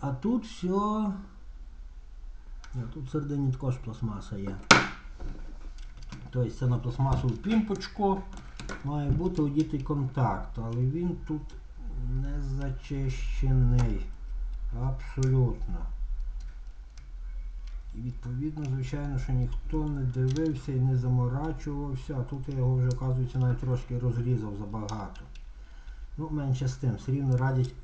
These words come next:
ці контакт, ці щупи міняти. О, видите? Не знаю, видно, не видно.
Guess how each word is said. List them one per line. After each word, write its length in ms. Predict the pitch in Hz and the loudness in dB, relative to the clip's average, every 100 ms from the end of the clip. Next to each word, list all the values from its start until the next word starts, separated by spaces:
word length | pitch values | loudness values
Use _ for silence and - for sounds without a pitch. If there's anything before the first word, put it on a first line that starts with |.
| - | -10
ці 140 | - | -8
контакт, 580 | 127 120 - 135 127 - | -4 -4 -2 -2 -2 -4
ці 360 | - 131 127 120 | -2 2 4 4
щупи 380 | - 117 - 135 | 0 -8 -4 2
міняти. 920 | 127 123 120 120 117 - - 123 - - 123 | 6 6 4 2 -2 -4 -4 -2 -2 -6 0
О, 200 | 123 - - | 0 0 -4
видите? 420 | 120 156 127 104 - - - - - - - - - - - - | -2 0 -2 -4 -10 -14 -14 -16 -16 -16 -14 -14 -10 -10 -8 -2
Не 100 | 120 | 0
знаю, 380 | 131 131 113 107 | 2 4 4 2
видно, 340 | 131 135 120 | 2 4 4
не 160 | 117 123 | 4 6
видно. 540 | 131 135 135 127 | 6 4 6 6